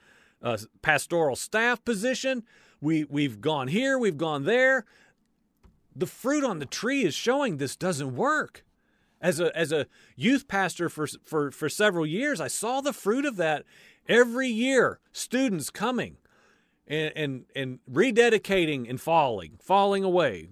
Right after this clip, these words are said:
uh, backsliding, rededicating, backsliding. And why did I see that in the, in the children? Because I saw it with the parents. <laughs>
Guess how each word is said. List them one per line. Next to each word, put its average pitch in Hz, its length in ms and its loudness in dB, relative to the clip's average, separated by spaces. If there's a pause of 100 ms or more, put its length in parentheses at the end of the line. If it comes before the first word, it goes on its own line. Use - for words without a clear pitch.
uh, 127 200 -4
backsliding, 143 680 0 (420)
rededicating, 185 840 4
backsliding. 143 720 0
And 165 180 -4
why 220 160 0
did 240 80 0
I 233 100 0
see 233 220 -4
that 226 160 2
in 196 60 -4
the, 190 180 -2
in 175 160 -4
the 170 80 0
children? 147 400 -2 (320)
Because 208 260 -2
I 208 60 0
saw 233 340 0
it 220 60 -2
with 226 160 -2
the 240 80 0
parents. 277 720 -2
<laughs> 180 200 -2